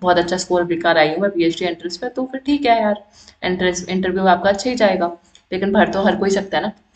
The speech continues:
फिर rules and regulation, अभी eligibility बता रही हूँ, रुक जाओ। फिर ये तो सारे ऐसे ही है, मा-, इसमें कुछ ऐ-, as such खास है नहीं। जो, जो खास है मैंने highlight करके रखा है पहले से। जैसे ये रहा criteria for qualifying examination for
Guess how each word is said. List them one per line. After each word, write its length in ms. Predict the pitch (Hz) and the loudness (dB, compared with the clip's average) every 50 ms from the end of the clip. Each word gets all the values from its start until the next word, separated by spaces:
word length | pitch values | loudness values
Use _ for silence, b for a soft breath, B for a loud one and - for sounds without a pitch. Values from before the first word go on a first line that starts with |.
| - _ - | -16 _ 0
फिर 100 | 208 208 | 2 4
rules 200 | 214 220 214 214 | 6 6 6 6
and 140 | 226 220 220 | 4 4 4
regulation, 440 | 208 214 214 208 196 196 196 214 | 4 4 4 4 4 4 4 2
अभी 140 | 220 214 220 | 4 4 6
eligibility 500 | 214 196 190 190 190 185 185 185 180 196 185 | 6 6 4 2 0 0 -2 -2 0 0 0
बता 260 | 190 185 185 175 160 | 2 2 4 4 4
रही 120 | 156 175 | 2 0
हूँ, 60 | 180 170 | 0 -2
रुक 100 | 165 - - | -4 -8 -6
जाओ। 160 | 165 170 208 - - b b b b b b _ _ - | -4 -4 -4 -6 -10 b b b b b b _ _ 0
फिर 220 | 180 175 175 170 175 175 - _ _ - 180 | 4 4 4 4 2 -2 -8 _ _ -2 2
ये 100 | 208 202 | 2 2
तो 80 | 202 202 | 2 2
सारे 220 | - 220 196 202 | 4 6 6 6
ऐसे 220 | 196 185 190 - 175 | 6 4 2 0 -2
ही 60 | 156 | -2
है, 60 | 143 | -2
मा-, 180 | 151 139 139 - - - _ _ _ _ - | -2 -4 -4 -4 -8 -10 _ _ _ _ -16
इसमें 240 | 185 185 - 175 175 | -14 -12 -10 -10 -8
कुछ 160 | 170 175 175 - | -8 -8 -6 -6
ऐ-, 260 | 170 170 - - 175 | -6 -6 -6 -6 -8
as 80 | 175 | -8
such 180 | - 180 170 - - | -6 -8 -8 -8 -10
खास 340 | - - 165 - - - - | -8 -4 -4 -4 -4 -4 -6
है 160 | 165 151 156 151 | -8 -8 -8 -8
नहीं। 140 | 151 156 - b b b b b b b b _ _ - | -10 -10 -12 b b b b b b b b _ _ -8
जो, 200 | - 190 190 190 | -4 -2 0 0
जो 100 | 190 196 196 196 | 2 0 0 0
खास 240 | - 170 151 - - | 0 0 0 0 -2
है 60 | 185 | -2
मैंने 160 | 180 175 180 185 | -2 -2 -2 0
highlight 340 | 175 160 156 151 151 151 | 0 0 0 0 -2 -4
करके 240 | - - - - 156 | -6 -14 -14 -12 -12
रखा 200 | - - - 165 | -12 -10 -8 -8
है 60 | 156 | -6
पहले 220 | - - - - 156 | -6 -6 -6 -6 -8
से। 280 | - - - 208 285 285 - _ _ _ _ _ _ _ _ _ _ _ _ _ _ _ _ _ _ _ _ - | -8 -8 -6 -6 -6 -6 -8 _ _ _ _ _ _ _ _ _ _ _ _ _ _ _ _ _ _ _ _ -8
जैसे 300 | 214 202 180 175 - 190 | -6 -4 -4 -4 -2 0
ये 60 | 180 | 0
रहा 120 | 170 175 196 | 2 2 2
criteria 440 | - 202 170 165 170 170 170 170 175 | 4 4 2 4 2 0 0 0 0
for 120 | 175 185 | 0 0
qualifying 440 | 180 170 156 170 165 170 170 175 170 | 0 0 0 0 0 -2 -4 -4 -2
examination 480 | - 175 151 143 143 147 147 - 170 170 | 0 0 0 0 0 -6 -8 -8 -6 -4
for 80 | 175 | -4